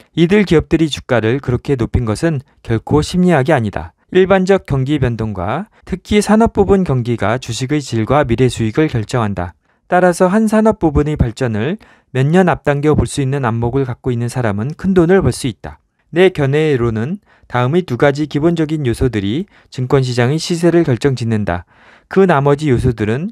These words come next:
결국 이 두 가지 요소에 포함된다. 일, 통화량과 실주 발행. 이, 심리적인 요소, 낙관주의 또는 비관주의 등, 즉 미래에 대한 예측. 모든 사건들, 모든 정치적, 경제적, 금융적 수단들이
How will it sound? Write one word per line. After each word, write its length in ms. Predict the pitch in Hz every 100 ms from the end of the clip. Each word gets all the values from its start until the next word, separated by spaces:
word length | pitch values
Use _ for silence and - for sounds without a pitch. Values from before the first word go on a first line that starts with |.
| -
결국 360 | 123 117 135 139
이 120 | 170
두 160 | 147
가지 340 | 131 127 120 151
요소에 320 | 110 117 135
포함된다. 580 | - 170 143 104 87 92 _ _ _
일, 280 | - 185 127 -
통화량과 560 | 190 190 185 170 180
실주 480 | 180 208 202 196 208
발행. 360 | 160 107 120 196 _ _ _ _
이, 220 | 113 117
심리적인 640 | 104 175 185 185 170 175 160
요소, 340 | 104 101 87 - _ -
낙관주의 600 | 123 - 160 143 143 139
또는 340 | - 139 185
비관주의 480 | 165 139 135 113 113
등, 240 | 107 101 92 - _
즉 200 | - 165 -
미래에 320 | 113 123 123
대한 260 | 117 143 156
예측. 380 | 110 - 98 _ _ _ _ _
모든 320 | 170 208 240
사건들, 500 | 214 - 135 107 92 - _ -
모든 320 | 135 151 190
정치적, 640 | 160 131 - 120 123 170
경제적, 480 | - 139 156 170 175
금융적 480 | 151 156 165 170 -
수단들이 640 | 185 190 170 110 104